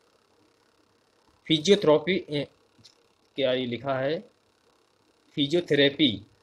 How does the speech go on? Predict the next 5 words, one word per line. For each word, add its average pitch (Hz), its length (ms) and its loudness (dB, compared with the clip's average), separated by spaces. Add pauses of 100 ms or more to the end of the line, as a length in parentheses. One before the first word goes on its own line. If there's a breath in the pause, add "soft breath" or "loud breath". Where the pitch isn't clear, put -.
(120)
असिस्टेंट 156 500 0
नर्सिंग, 139 420 0 (220)
असिस्टेंट 156 600 -2 (180)
मेडिसिन। 127 580 2 (1000)
देखिए 151 240 4